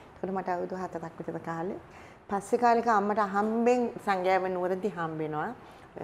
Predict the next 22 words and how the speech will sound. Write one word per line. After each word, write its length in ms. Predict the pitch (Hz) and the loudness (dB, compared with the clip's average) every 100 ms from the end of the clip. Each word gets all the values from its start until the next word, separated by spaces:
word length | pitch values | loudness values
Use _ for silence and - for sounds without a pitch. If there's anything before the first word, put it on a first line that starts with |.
| 170 | -8
කලං 280 | - 180 175 | -4 -2 -2
අයියගේ 280 | 170 165 165 | -2 0 -2
කල-, 260 | 160 165 - | -2 -2 -2
අමරසිරි 440 | 165 175 170 175 | -2 -4 -4 -6
කලං 320 | 165 170 165 | -4 -4 -4
සූරියගේ 420 | 170 170 160 160 160 | -2 -2 -2 -2 -4
ෂොප් 340 | - 160 - | -2 -4 -2
එකේදී, 400 | 165 156 156 196 320 - - - | -6 -4 -4 -6 -8 -14 -18 2
ඒ 160 | 180 | 4
ළඟදී. 480 | 170 165 160 151 202 - - - - - - | 6 4 2 2 -2 -4 -14 -20 -20 -20 -12
එතකොට 300 | - 220 233 - | -4 0 2 2
කියලා 340 | 220 196 196 | 2 6 4
තියෙනවා 440 | 190 196 190 208 247 | 4 0 2 4 4
මේ 840 | 233 208 196 185 175 151 98 85 - - - - - | 4 2 2 0 -2 -2 -4 -6 -10 -14 -16 -18 -8
ඉස්සර 260 | 202 - 214 | -6 -2 0
හිටපු 360 | 214 208 190 | 0 0 0
ඒ 80 | 214 | 0
පොඩි 260 | 202 196 190 | 2 0 0
දෙන්නයි, 360 | 190 185 175 165 | 0 0 -2 -4
කියන්නේ 200 | 180 185 | -4 -4
මමයි 240 | 175 185 | -4 -4
නංගි. 340 | 180 196 190 | -2 -2 -2